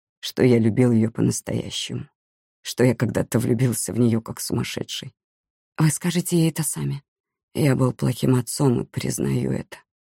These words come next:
Я угодил в руки Капи, хотя всю жизнь стремился к тому, чтобы цыган перестали воспринимать как преступников.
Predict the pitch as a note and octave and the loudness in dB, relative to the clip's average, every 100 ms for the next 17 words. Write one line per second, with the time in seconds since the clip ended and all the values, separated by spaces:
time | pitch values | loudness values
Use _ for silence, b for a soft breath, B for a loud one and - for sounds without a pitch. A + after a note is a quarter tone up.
0 | _ _ _ C#3 C3 B2+ B2 B2 A#2 B2+ | _ _ _ 4 6 6 4 4 4 2
1 | - - - B2 - - - - - - | 0 -4 -2 -2 -2 -6 -6 -6 -6 -4
2 | - A2+ C3+ A2+ - - - B2 B2 B2 | -4 0 2 2 -2 -6 2 4 4 0
3 | A2+ - A#2+ B2+ - A2 A#2 - - A2 | -6 -2 2 2 0 -2 -2 -2 -4 -2
4 | - A#2 - _ C3 A#2 - B2 A#2+ A2+ | 2 2 -2 _ 2 2 0 0 0 0
5 | - A#2 B2 A#2+ A2+ - - - - - | 0 4 6 4 0 -8 -10 -10 -10 -10
6 | - - - - - | -8 -8 -8 -16 -20